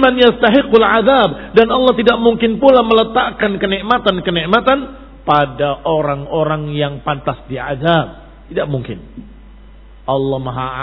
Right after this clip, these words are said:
Adil. pasti memberikan kenikmatan pada mereka yang pantas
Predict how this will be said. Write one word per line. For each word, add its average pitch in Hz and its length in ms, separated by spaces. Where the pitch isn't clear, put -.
Adil. 120 540
pasti 151 400
memberikan 147 560
kenikmatan 147 640
pada 139 240
mereka 147 320
yang 139 240
pantas 180 320